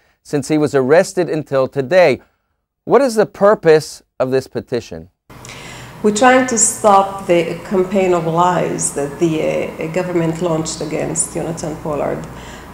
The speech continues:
Speaker 2: We're trying to ask the court to come and declare that Jonathan actually did not receive a penny from the government of Israel, from the state of Israel,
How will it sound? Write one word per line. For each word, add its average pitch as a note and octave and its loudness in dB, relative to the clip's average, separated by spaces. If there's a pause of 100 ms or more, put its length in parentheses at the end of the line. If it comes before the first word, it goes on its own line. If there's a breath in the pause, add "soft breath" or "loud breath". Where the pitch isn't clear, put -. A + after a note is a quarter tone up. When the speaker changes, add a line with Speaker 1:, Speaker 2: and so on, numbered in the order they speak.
(100)
Speaker 2:
We're F#3 -2
trying G#3 6
to F#3 4 (200)
ask G3+ 0
the F#3+ -4
court F3 2
to - -10
come F#3 -2
and F3+ 4
declare E3+ -2
that E3 -6
Jonathan F#3 0
actually E3+ -2
did E3 0
not E3 0
receive E3+ -2
a - -10
penny D#3+ -4 (260)
from D#3 0 (140)
the E3+ 0
government D#3 -4
of E3 -2
Israel, E3 -2
from D#3+ -6
the E3 -4
state E3+ 0
of D#3+ -4
Israel, - -4